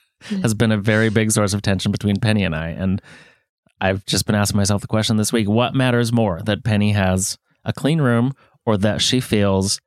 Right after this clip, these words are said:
Speaker 1: happy and content and safe in her room?
Speaker 2: Mm-hmm.
Speaker 1: Clearly, one of those is far more important than the other. Also, I've been kinda hung up on what you just said of, like, I feel like there's a list of things that I need to teach Penny,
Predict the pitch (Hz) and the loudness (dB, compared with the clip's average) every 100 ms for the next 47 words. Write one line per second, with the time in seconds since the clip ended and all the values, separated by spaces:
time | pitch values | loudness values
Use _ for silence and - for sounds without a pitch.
0 | - 127 120 117 98 113 110 - 95 90 | -4 -4 0 0 0 -2 -2 0 -2 -2
1 | - 98 95 - - 120 87 - - 95 | -4 -2 -2 -4 -2 0 -2 -4 -6 -4
2 | 92 87 - 127 - 208 180 180 180 147 | -2 -4 -8 -14 -16 -4 0 0 2 2
3 | 156 147 131 123 120 113 110 107 - 101 | 2 2 2 2 2 2 2 0 0 0
4 | 107 107 107 104 101 98 98 95 92 - | 2 2 2 2 2 2 2 2 0 -4
5 | - _ _ _ _ _ - 113 131 - | -16 _ _ _ _ _ -2 0 2 2
6 | 104 104 113 - _ _ _ _ _ _ | 2 4 2 -2 _ _ _ _ _ _
7 | 113 113 110 - 113 107 110 104 107 101 | -2 -2 -2 -4 -2 0 2 2 2 2
8 | 104 104 104 101 104 104 _ _ 101 95 | 2 2 2 2 0 -4 _ _ -2 2
9 | 120 135 113 110 107 98 - 104 - 110 | 2 2 0 0 0 -2 -4 -2 0 0
10 | 113 107 104 110 - 104 104 - 110 101 | 0 0 0 -2 -4 0 0 0 -2 0
11 | - 113 104 110 117 123 113 - 123 - | 0 2 2 2 2 2 0 -2 -2 -4
12 | - 151 107 98 | -2 0 2 2